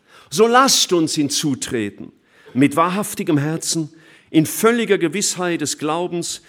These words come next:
durch Besprengung der Herzen los vom bösen Gewissen und am Leib gewaschen mit reinem Wasser. Soweit einmal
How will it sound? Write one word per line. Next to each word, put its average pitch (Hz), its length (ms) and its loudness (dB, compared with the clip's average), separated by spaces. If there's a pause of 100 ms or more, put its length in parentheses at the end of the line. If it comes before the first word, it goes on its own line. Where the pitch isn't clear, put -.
(160)
durch - 240 -4
Besprengung 185 640 -2
der 160 120 -2
Herzen 156 480 -6
los 170 520 -4 (180)
vom 151 260 0
bösen 170 460 0
Gewissen 156 640 -4 (800)
und 127 180 0
am 117 140 0
Leib 135 360 -2
gewaschen 120 600 -4 (340)
mit 123 380 -4 (240)
reinem 104 640 -4 (300)
Wasser. 87 500 -8
Soweit 127 420 0
einmal 104 360 -4